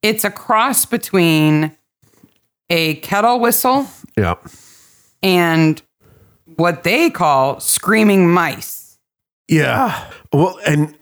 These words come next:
Speaker 2: and that noise also when, okay,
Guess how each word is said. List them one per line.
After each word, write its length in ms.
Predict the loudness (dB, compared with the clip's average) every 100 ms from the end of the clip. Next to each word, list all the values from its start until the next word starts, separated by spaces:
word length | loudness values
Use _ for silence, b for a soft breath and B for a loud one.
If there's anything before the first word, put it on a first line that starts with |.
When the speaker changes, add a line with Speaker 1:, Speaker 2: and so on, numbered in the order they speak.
| -2
Speaker 2:
and 140 | 0
that 160 | 2 2
noise 500 | 2 4 4 2 0
also 720 | 0 0 0 2 4 4 2 0
when, 480 | 0 2 2 2 -2 B B B B -6
okay, 360 | -2 -2 -4